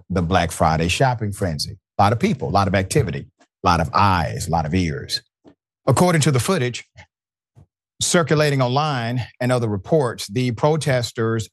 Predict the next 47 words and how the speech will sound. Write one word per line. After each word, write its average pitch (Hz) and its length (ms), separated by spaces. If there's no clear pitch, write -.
were 113 180
gathered 120 600
on 110 120
the 110 60
mall, 110 300
mall's 110 260
main 107 220
floor 110 160
in 95 60
the 95 80
lobby. 107 380
The 123 80
woman 135 560
was 117 460
several 131 840
floors 117 420
up, 110 240
mocking 131 560
and 110 200
ridiculing 120 600
them 101 400
from 95 180
above. 95 420
At 98 140
one 156 180
point, 143 360
she 139 200
flipped 165 380
her 131 100
middle 123 180
finger 131 580
at 123 140
the 110 60
demonstrators, 107 640
uh, 127 180
and 147 140
then 160 140
spat 180 280
on 131 120
them. 95 260
And 151 140
see, 175 120
that's 170 220
the 143 100
part 151 200
that's 139 180
illegal. 143 340